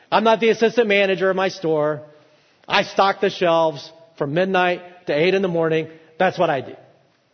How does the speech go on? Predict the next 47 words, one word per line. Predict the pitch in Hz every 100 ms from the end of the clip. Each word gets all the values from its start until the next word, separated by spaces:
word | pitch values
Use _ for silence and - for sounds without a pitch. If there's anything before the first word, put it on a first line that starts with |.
| _ 165
You | 127
know, | 131 143
so | 196
I, | 175 175 170 - 175
or | 190
whatever | 208 202 185
your | 180
job | 156 151 123
is, | 110 110
right? | 135 151
It's | 139
just, | 151
"I | - 175
don't | 196
have | 175 175
a |
lot | 170 165
of | 147
influence, | 147 143 143 139 135
and |
I, | 131 135
you | 147
know, | 131
that's | 160 -
great, | 151 151 147 - -
Chick-fil-A | - 165 156 151 151 147 147 131
and | 120
all, | 139 151 151 - - _
be | -
talking | 131 160 156 160
about | 147 147
that, | 147 - - - -
but | 160
I | 165
don't | 180 147
do," | 151 - -
well, | 175
the | 175
Bible | 139 165 175 196
directly | 139 156 139 160 170 190
talks | 175 156 147 -
about | 156 143 139 - - -
that | 135 131 -
too. | 127 104 _ _ _ _ _ _ _ _ -
Ephesians | 160 196 180 -
six, | 190 170 - - - _ _ _ _ _ -
"Serve, | - 208 226 254